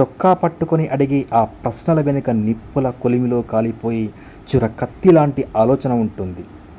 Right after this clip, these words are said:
దాన్ని రేకెత్తించడానికి ఎన్నో నిద్రలేని రాత్రుళ్ళు ఆయన చేసిన తపస్సు ఉంది. "జగమంత కుటుంబం నాది, ఏకాకి జీవితం నాది" అని జీవిత సారాన్ని ఒక్క వాక్యంలో తేల్చేసిన వైనము మనకు ముద్దొస్తుంది.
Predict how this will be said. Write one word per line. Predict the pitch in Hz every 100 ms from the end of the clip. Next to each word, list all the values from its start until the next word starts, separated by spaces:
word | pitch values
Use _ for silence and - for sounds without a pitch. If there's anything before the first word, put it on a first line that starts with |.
| - - - 113
దాన్ని | 127 127 123
రేకెత్తించడానికి | 117 139 175 165 165 156 151 143 139 - 113
ఎన్నో | 117 139 120 120 - - -
నిద్రలేని | 117 107 143 147 185 160
రాత్రుళ్ళు | 151 151 - 156 156 139 131
ఆయన | 120 123 120 120
చేసిన | 127 123 143
తపస్సు | - 110 110 151 -
ఉంది. | 165 120 92 - - - - - - - - - -
"జగమంత | 107 131 147 165 190 202
కుటుంబం | 185 165 175 170 165
నాది, | 156 147 143 147 156 - 113
ఏకాకి | 120 120 127 151 170
జీవితం | 147 151 143 147 139
నాది" | 131 127 135 117
అని | 131 117 120 - - -
జీవిత | 117 143 151
సారాన్ని | 147 - 120 123 170 170 170
ఒక్క | 120 - 117
వాక్యంలో | 104 113 123 - 160 151
తేల్చేసిన | 151 135 127 135 131 - 127 123 101 107
వైనము | 107 127 147
మనకు | 160 147 139 110
ముద్దొస్తుంది. | 101 98 110 - 95 90